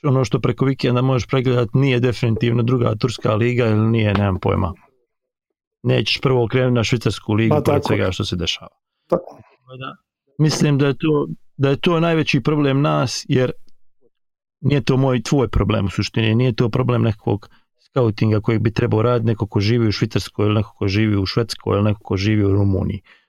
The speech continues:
Speaker 1: Dakle, to je problem što selektor nema, nije to samo problem ovog selektora, nego je to bio problem i sa Sušićem,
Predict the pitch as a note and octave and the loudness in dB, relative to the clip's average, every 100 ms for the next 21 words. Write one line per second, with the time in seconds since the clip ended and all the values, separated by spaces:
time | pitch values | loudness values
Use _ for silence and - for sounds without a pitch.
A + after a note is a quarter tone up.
0 | _ A2+ A2 A#2+ G#2+ A#2+ G#2+ A#2 A2+ G#2+ | _ -4 -2 -2 0 0 0 0 0 0
1 | - G2+ B2+ G#2+ F2 G#2 G#2+ A2 G2+ - | -2 -2 0 0 -2 0 0 2 0 -4
2 | _ _ _ _ _ _ _ _ A2+ A2 | _ _ _ _ _ _ _ _ -2 0
3 | G2+ A2 - G#2 A#2+ G#2 G2+ A#2+ G2 - | 0 0 0 0 0 0 2 2 0 0
4 | G#2+ F#2 G2 F#2+ G2 G2 A2 G#2 G2+ A2 | -2 0 0 0 0 0 0 0 0 0
5 | G#2 G2 F#2+ A2 - D3+ - - A2 | 0 0 0 -2 0 0 0 -2 -2